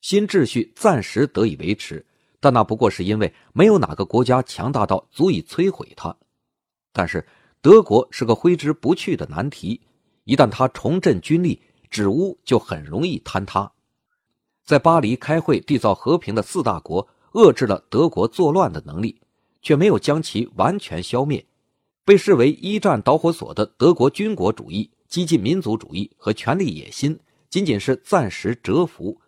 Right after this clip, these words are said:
并未被完全根除。割地赔款都不足以使德国永远虚弱无力。即使德国陆海军的规模与能力锐减，他的军事领导层仍然毫发无损。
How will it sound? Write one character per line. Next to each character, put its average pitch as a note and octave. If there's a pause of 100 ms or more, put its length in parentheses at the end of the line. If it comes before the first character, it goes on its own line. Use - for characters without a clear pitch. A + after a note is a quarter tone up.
(180)
并 D#3
未 B2
被 A2
完 B2
全 F#2
根 C3
除。 - (680)
割 D3
地 C3
赔 D#3+
款 - (280)
都 A3+
不 F#3
足 D#3
以 E3
使 -
德 C#3+
国 G#2
永 D#3+
远 -
虚 -
弱 D3
无 D#2
力。 D#3 (540)
即 G3
使 A#2
德 D#3
国 C3
陆 E3+
海 -
军 D3
的 A#2+
规 G#3
模 A2
与 G2
能 G2
力 D#3+
锐 D#3+
减， - (320)
他 -
的 A2
军 D#3+
事 D#3+
领 A#2+
导 D2
层 G#2
仍 F3
然 A#2
毫 -
发 D#3
无 A#2+
损。 -